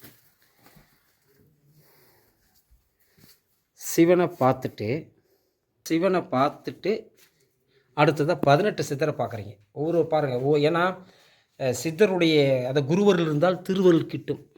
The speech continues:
ஏன்னா சாமி இங்கே தங்கினுக்கிறார். இது என்ன சாமான் பார்க்குறீங்களா? எல்லாம் சாமி இங்கே தான் தங்கினுக்கிறார். ஏன்னா, அஹ், இவர் உண்டு, தவம் உண்டு, கோவில் உண்டு,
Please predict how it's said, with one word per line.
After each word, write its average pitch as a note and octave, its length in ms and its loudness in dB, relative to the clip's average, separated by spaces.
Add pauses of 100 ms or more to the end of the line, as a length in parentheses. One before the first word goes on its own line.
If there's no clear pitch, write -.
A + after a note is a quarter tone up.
(140)
ஏன்னா E3 140 -4
சாமி F3+ 340 0
இங்கே F3+ 160 2
தங்கினுக்கிறார். D#3 560 0
இது C3 120 -4
என்ன D#3 140 0
சாமான் D#3 360 -4
பார்க்குறீங்களா? C3 380 -2
எல்லாம் C#3 160 -2
சாமி C#3+ 240 -4
இங்கே C3+ 120 0
தான் C#3+ 140 -2
தங்கினுக்கிறார். B2 460 0
ஏன்னா, C#3+ 220 2 (680)
அஹ், C3 260 -2
இவர் D3+ 220 4
உண்டு, E3 280 2 (300)
தவம் D3+ 280 2
உண்டு, E3 420 0
கோவில் E3+ 280 4
உண்டு, B2+ 240 -4